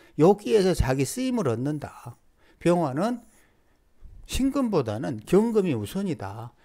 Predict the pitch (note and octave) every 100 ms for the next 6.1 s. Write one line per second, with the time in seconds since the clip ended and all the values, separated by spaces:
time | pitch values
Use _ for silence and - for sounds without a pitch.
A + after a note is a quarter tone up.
0 | _ - D3+ E3 D#3 A#3 - D3 F#3+ D4+
1 | D4 F3+ C#3 E3+ D3+ D3+ - E3+ G#3+ B2
2 | G2+ D3 A#2 _ _ _ _ _ _ _
3 | _ - - A#3 B3+ A3+ E3 G3+ C4+ C#4+
4 | A3+ D#3 - A3 F#3+ D#3 D#3+ G3 - G#3
5 | D#3 C#3 F3+ F3 - G3 F3 F#3+ D#3+ D#3
6 | C3